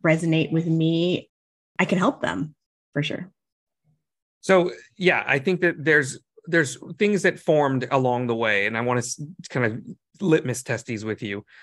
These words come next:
Speaker 1: Yeah.
Speaker 2: You started it with one, is that there's this belief sometimes when we have a, a unique combination of traumas or a unique combination of setbacks or
Speaker 1: Right.
Speaker 2: challenges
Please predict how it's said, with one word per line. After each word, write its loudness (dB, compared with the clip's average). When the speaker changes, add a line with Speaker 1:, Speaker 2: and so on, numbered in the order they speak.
Speaker 1:
Yeah. 2
Speaker 2:
You 0
started 4
it 2
with 0
one, 0
is -4
that 4
there's 4
this -2
belief 2
sometimes -2
when 0
we 2
have 2
a, 2
a 2
unique 0
combination 0
of -6
traumas -2
or 0
a 0
unique -4
combination 0
of -4
setbacks 0
or -2
Speaker 1:
Right. -4
Speaker 2:
challenges 0